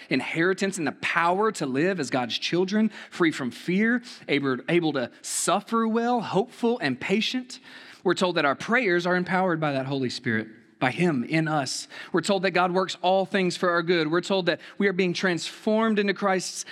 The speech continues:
likeness. We're told that we are justified and glorified with Christ. We're told that Christ stands to advocate for us always. And we're told in Romans eight that we can never be separated from the love of God in Christ Jesus our Lord. We're told those things.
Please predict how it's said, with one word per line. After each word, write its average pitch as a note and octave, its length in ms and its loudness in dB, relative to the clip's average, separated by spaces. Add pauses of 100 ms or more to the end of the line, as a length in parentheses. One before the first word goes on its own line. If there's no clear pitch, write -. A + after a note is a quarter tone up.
(120)
likeness. F3 580 0
We're F#3+ 80 0
told G3 220 -2
that G3 60 -2
we F#3 120 0
are F3+ 80 0
justified F#3 920 -2 (280)
and G#3+ 240 4
glorified E3+ 760 0 (240)
with D#3+ 200 2
Christ. D3 400 0
We're D#3+ 100 2
told F#3+ 220 0
that F3+ 100 0
Christ F3+ 320 0
stands G#3+ 460 0
to - 200 -4
advocate E3+ 560 0
for D3+ 200 0
us C3+ 120 -4
always. D3 520 0
And A#3 260 2
we're E3+ 100 0
told D#3 280 -2
in D3 60 -2
Romans C#3+ 320 0
eight D3 180 0 (180)
that E3+ 80 0
we D#3+ 100 4
can E3 380 2
never A#3 300 4
be G#3 100 2
separated D3+ 560 -2
from D#3+ 120 0
the D#3+ 60 0
love C3 220 0
of D3 100 -8
God E3 400 0
in D3+ 200 0
Christ D3 320 -4
Jesus C3 320 -4
our A#2 100 0
Lord. A2+ 300 -2 (600)
We're F#3+ 160 4
told F#3 360 0
those C3+ 220 0
things. A#2+ 260 -2